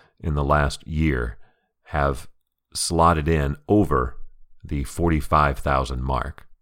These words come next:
which is no surprise, right? Because we're talking about the entire run of Scythe and Mansions of Madness, and particularly noteworthily, Gloomhaven. It's a different environment.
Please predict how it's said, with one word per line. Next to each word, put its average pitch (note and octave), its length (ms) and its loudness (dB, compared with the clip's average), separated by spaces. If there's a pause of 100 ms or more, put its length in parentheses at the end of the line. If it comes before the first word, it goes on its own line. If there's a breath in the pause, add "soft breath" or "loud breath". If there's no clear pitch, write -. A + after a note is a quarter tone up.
(200)
which A#2 180 2
is A2+ 80 -2
no G#2+ 140 6
surprise, C#2+ 500 2
right? C#2+ 220 -2
Because C2+ 300 -8
we're C#2 100 -4
talking C#2+ 340 -2
about B1 300 -6 (300 soft breath)
the C2+ 100 -2
entire C2 480 -4
run B1+ 340 -2
of A#1 160 -8
Scythe G#2+ 560 4 (500 soft breath)
and B1+ 200 -6
Mansions C#2+ 480 -2
of B1 100 -6
Madness, E2+ 640 2 (280 soft breath)
and C2+ 340 -4
particularly C#2 560 -2
noteworthily, C2 720 -2 (460)
Gloomhaven. B1+ 680 0 (1300)
It's - 100 -8
a D2+ 40 -4
different F2+ 320 6
environment. B1+ 600 0